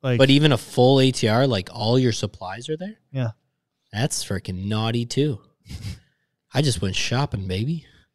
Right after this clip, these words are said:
Speaker 2: Spent way too much money that wasn't mine, and now I lined it all up just for it to get all screwed up. <laughs>
Speaker 1: Is it safe to have all your stuff in one place?
Speaker 2: Ooh.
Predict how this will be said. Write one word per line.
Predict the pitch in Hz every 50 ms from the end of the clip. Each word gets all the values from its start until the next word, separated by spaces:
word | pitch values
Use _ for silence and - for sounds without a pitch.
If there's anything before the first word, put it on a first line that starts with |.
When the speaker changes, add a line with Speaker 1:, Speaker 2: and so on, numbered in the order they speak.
| _ _ _ _
Speaker 2:
Spent | _ - - - - 127 107 92
way | 92 95 98 104 113 123 165 214 214
too | 214 - - 117 104
much | 95 98 98 95 95 -
money | 107 101 98 104 135 160 - - _ _ _ _ _ _
that | - 110 104 95
wasn't | 92 90 95 117 170 196 226 196 104
mine, | 95 92 92 92 101 120 143 - - _ _ _ _ _ _ _ _ _
and | 107 107 104 107
now | 117 127 147 165 180 180 165
I | 113 104
lined | 104 104 107 117 131 151 151 135
it | 120 110
all | 120 139 165 180 190 190 196 196 196 202 202 202 202 202 202 196 180
up | 117 - - _ _ _ _ _ - - - _ _ _ _ _ _ _
just | 156 170 - - -
for | - 104
it | 92 -
to | - 90
get | 95 98
all | 117 139 156 165 160
screwed | - - - - - 151 165 165 -
up. | - - _ _ - - -
<laughs> | - - 622 539 554 571 - - - _ _ _ _ - - _ _ _ _ _ _ _ _ _ _ _ _ _ _ _ _ _ _ _ _ _ -
Speaker 1:
Is | 143
it | 208 240
safe | - - - 131 135 180 202 -
to | - 117
have | 110 117 120 131 135
all | 135 139 147
your | 143 131
stuff | 117 - - 135 131 - -
in | 127
one | 113 117 120 117
place? | - 120 113 123 175 - - - - _ _ _ _ _ _ _ _ _ _ -
Speaker 2:
Ooh. | 104 113 139 165 123 - -